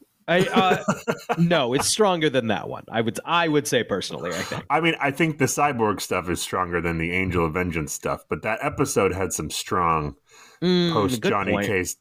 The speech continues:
Speaker 2: death
Speaker 1: Good
Speaker 2: stuff.
Speaker 1: point. Good point.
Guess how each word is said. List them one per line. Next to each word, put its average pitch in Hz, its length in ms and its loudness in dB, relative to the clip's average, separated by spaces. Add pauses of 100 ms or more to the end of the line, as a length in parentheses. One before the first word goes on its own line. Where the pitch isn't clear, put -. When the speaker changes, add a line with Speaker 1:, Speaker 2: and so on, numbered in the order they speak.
Speaker 2:
death 101 360 -2 (800)
Speaker 1:
Good 151 400 4
Speaker 2:
stuff. - 240 -6 (120)
Speaker 1:
point. 90 840 -8 (180)
Good 107 380 0
point. - 580 -6